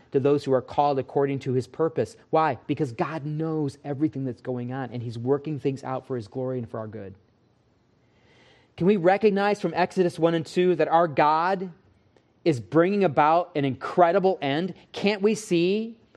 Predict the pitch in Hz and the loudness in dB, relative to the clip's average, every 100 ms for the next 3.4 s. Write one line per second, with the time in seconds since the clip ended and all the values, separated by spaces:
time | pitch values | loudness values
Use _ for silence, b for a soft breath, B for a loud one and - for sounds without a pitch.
0 | b b - 185 190 - 165 139 B B | b b 4 6 6 4 0 0 B B
1 | B 180 208 233 233 220 214 185 151 170 | B 6 6 6 2 4 4 4 2 2
2 | 190 - 160 139 180 - 214 170 139 - | 0 0 2 4 2 2 0 2 0 0
3 | 175 220 247 254 | 0 2 2 0